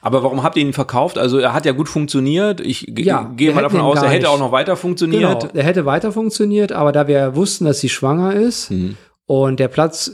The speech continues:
Speaker 2: hat einfach nur vier Schlafplätze, davon mussten zwei immer umgebaut werden
Speaker 1: Mhm.
Speaker 2: und die waren sehr eng, das war eigentlich für mich gerade mal so ausreichend und, äh,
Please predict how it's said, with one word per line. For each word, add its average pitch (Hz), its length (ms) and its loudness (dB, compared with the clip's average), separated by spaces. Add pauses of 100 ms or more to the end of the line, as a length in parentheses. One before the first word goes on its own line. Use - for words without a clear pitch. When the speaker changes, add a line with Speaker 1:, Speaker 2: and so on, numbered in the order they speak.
(160)
Speaker 2:
hat - 220 -6
einfach 156 260 0
nur 151 140 2
vier 147 180 2
Schlafplätze, 160 600 0
davon 143 260 0
mussten 147 260 -2
zwei 147 240 0
immer 147 220 0
umgebaut 175 600 0
werden 180 520 -2
Speaker 1:
Mhm. 101 140 0
Speaker 2:
und - 40 2
die 123 100 2
waren 127 140 2
sehr 127 180 2
eng, 151 120 0
das 151 160 0
war 135 100 0
eigentlich 135 140 -2
für 131 100 0
mich 147 160 0
gerade 160 240 -2
mal 160 160 0
so 147 140 0
ausreichend 165 640 -2
und, 123 340 -6
äh, 120 280 0